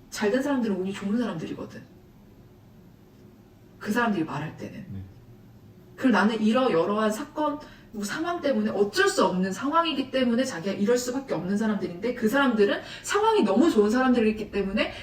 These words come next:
Speaker 1: 공부에 집중을 할 수밖에 없는 사람들이기 때문에 음악에 집중을 할 수밖에 없는 사람들이기 때문에 잘 되는 거야. 그 사람들한테는. 그렇게 자꾸 얘기를 하고 다녀.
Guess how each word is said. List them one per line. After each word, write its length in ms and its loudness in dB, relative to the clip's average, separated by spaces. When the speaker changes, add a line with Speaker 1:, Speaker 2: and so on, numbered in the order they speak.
Speaker 1:
공부에 360 4
집중을 440 -2
할 80 4
수밖에 340 -2
없는 340 2
사람들이기 560 0
때문에 360 -4
음악에 320 6
집중을 420 0
할 80 6
수밖에 360 -2
없는 360 0
사람들이기 540 0
때문에 180 -4
잘 240 -4
되는 260 -2
거야. 240 -10
그 140 2
사람들한테는. 720 -6
그렇게 340 4
자꾸 260 -6
얘기를 260 0
하고 120 -2
다녀. 240 -12